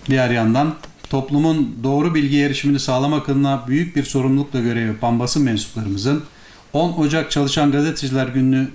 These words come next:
kutluyor. Meslek etiğine bağlı ilkeli çalışmalarının devamını diliyoruz.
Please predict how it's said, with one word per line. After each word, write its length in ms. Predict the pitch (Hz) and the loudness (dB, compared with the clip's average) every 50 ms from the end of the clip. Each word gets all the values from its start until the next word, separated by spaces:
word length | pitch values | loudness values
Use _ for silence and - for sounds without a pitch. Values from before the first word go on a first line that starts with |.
| - - | -10 -12
kutluyor. 500 | - 123 - - - 120 110 110 139 143 - - - - - - - - - - - | -12 -12 -10 -6 -4 -2 0 0 -2 -4 -6 -12 -20 -20 -20 -20 -20 -20 -10 -4 0
Meslek 380 | 131 143 139 - 170 147 - | 0 2 2 0 0 0 0
etiğine 440 | 147 131 131 - 127 120 117 113 104 | 0 0 0 0 -2 0 0 0 0
bağlı 460 | 117 120 120 117 113 127 156 170 170 - - - - - - - | 2 2 2 2 0 0 -2 -2 -4 -8 -14 -20 -20 -16 -8 -4
ilkeli 380 | 156 160 - - 151 139 127 - | -4 -4 -2 0 0 0 0 0
çalışmalarının 720 | - 156 151 139 - - 127 120 123 120 127 139 147 147 - - - - - | 0 0 0 0 -2 -2 -2 -2 0 2 2 2 0 -2 -4 -14 -20 -12 -4
devamını 480 | 131 139 139 127 123 117 120 123 131 117 | -2 0 0 2 2 0 0 0 -2 -2
diliyoruz. 560 | 117 113 110 107 98 - - - - - - | -2 -2 -2 -2 -2 -2 -6 -6 -6 -8 -10